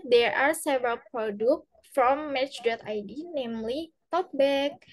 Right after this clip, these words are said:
backpack, lanyard card, and card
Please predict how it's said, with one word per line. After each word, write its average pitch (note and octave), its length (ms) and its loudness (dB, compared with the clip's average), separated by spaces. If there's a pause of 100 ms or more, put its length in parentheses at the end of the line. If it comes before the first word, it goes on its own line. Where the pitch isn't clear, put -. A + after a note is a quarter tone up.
(240)
backpack, C4+ 720 0 (240)
lanyard A#3 480 -2
card, B3+ 400 -2 (480)
and C#4+ 240 -4
card B3 240 -2